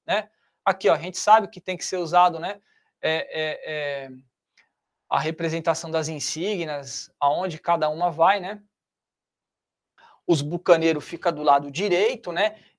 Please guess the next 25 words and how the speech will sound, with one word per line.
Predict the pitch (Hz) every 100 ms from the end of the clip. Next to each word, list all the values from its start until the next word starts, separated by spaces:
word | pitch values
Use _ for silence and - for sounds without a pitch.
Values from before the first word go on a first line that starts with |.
| _
E | 160
as | 165 147
estrelas, | 156 - 160 165 160 139 139
né? | 170 165 _ _
E | 165
no | 165
caso | - 156 147
dos | 147 151
sargentos | - 160 135 147 151 - 135
aí | 143 143 143 _
e | 147
dos | 139 143 139
cabos | - 160 147 143 135
e | 143
soldados | - 156 147 147
primeira | - 156 151 147
classe, | - 160 180 220
vai | 180 190
do | 196
lado, | 185 170 185 233 269 _ _ _ _ _
é, | 165 165 170 165 165 160 147 139 _ _ _ _ _ _ -
esquerdo, | 208 196 - - 196 254 262 196 156
né? | 165 214 214 _ _ _
Ou | 208
seja, | 202 190 156 147